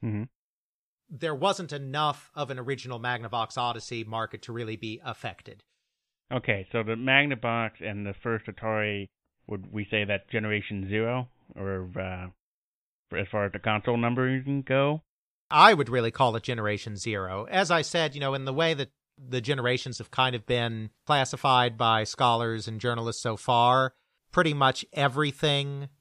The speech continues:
Speaker 2: that's a dedicated console, including the original Odyssey, is considered generation one.
Speaker 1: Hmm.
Speaker 2: I would make a distinction between the Magnavox Odyssey and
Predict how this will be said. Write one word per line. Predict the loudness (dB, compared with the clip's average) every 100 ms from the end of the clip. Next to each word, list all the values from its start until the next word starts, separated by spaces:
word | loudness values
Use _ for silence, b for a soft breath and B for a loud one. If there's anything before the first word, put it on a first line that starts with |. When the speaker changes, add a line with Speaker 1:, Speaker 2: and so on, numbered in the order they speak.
| _
Speaker 2:
that's | -4 -4
a | -2
dedicated | 0 0 0 -2 -2 0
console, | 0 0 -2 -2 -2 -4
including | -10 -10 -4 -2 -2
the | -2 -2
original | -2 -4 -2
Odyssey, | 2 2 0 -2 -4
is | -4 -8 -8
considered | -8 -6 -4 -4 -6 _ _ _
generation | -6 -4 -2 -2 -4 -8 -8
one. | -4 -4 -4 -8 -14 _ _ _ _ _ _ _ -10
Speaker 1:
Hmm. | -4 6
Speaker 2:
I | 10 10
would | 6 2 0
make | -2 -2
a |
distinction | -4 -4 -4 -4 -8 -8
between | -6 -6 -4
the |
Magnavox | -2 0 0 2 2 4
Odyssey | 2 2 0 -2 -2 -2 -6
and | -4 -2 0 -2 -4 -10